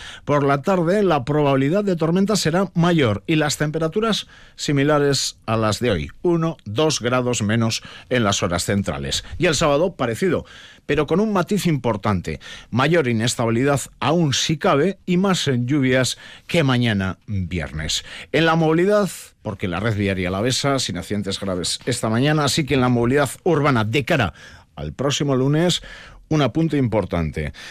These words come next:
El lunes veintitrés de septiembre se va a cortar al tráfico y durante ocho semanas la avenida Santiago en el tramo entre José Mardones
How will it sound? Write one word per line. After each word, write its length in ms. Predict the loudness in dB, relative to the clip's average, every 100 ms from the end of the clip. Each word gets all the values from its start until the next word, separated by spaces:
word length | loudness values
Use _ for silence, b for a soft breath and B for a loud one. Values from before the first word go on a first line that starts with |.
| B
El 120 | 0
lunes 300 | 2 2 2
veintitrés 540 | 2 0 0 0 0 2
de 100 | 0
septiembre 480 | 0 0 0 2 0
se 140 | 0
va 80 | 0
a 40 |
cortar 320 | 0 -2 0 2
al 160 | 2
tráfico 580 | 2 0 0 -2 0 2
y 60 | 2
durante 480 | 2 2 2 2 2
ocho 400 | 2 0 0 0
semanas 960 | 0 0 2 2 4 2 2 2 2
la 100 | 2
avenida 380 | 4 4 2 0
Santiago 600 | 0 -2 0 0 2 2
en 100 | 2
el 140 | 0
tramo 300 | 0 0 2
entre 260 | 2 2 0
José 360 | 2 0 0 0
Mardones 800 | 2 2 2 2 2 2 0